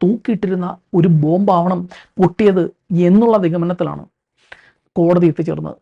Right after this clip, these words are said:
അതായത് യാതൊരു രീതിയിലുള്ള തെളിവുമില്ല, തെളിവുമായി ബന്ധിപ്പിക്കാനില്ല. അതുമാത്രമല്ല, കോടതി കുറ്റാന്വേഷണത്തിൽ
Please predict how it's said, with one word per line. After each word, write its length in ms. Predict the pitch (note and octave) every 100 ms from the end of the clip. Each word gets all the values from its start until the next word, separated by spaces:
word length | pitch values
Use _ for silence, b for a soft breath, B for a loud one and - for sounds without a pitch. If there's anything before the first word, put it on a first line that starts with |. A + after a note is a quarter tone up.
| - C#3+
അതായത് 360 | C#3 C#3 D#3+ A3 - _ b b b
യാതൊരു 360 | D#3+ C#3 G#3+ A#3+
രീതിയിലുള്ള 300 | A#3 A#3 A3+
തെളിവുമില്ല, 360 | F3+ G3+ F#3 F3+ F3+ -
തെളിവുമായി 440 | D#3 F3 F3 F3 D#3
ബന്ധിപ്പിക്കാനില്ല. 680 | F#3 G3+ - G3+ G3 F3 F#3 -
അതുമാത്രമല്ല, 640 | - G3+ G#3 - A3 G3+ G3 G3 b b b _
കോടതി 420 | F#3 F#3+ A3+ A#3 - _ _ -
കുറ്റാന്വേഷണത്തിൽ 800 | G#3+ G#3+ A#3+ A#3+ A3 - G3+ G#3